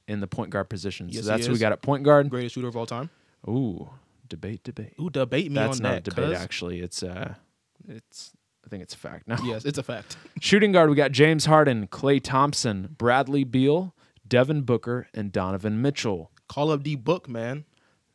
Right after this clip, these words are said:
Speaker 1: Small forward, K D, LeBron James, Kawhi Leonard,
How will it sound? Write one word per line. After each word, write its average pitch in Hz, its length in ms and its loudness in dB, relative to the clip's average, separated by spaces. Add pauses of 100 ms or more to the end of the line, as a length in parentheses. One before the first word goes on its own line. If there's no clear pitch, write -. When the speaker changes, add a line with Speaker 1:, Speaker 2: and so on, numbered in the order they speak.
Speaker 1:
Small 127 360 0
forward, 131 580 2 (680)
K 117 200 0
D, 139 380 4 (280)
LeBron 117 380 0
James, 127 500 -2
Kawhi 104 340 -2
Leonard, 113 440 -2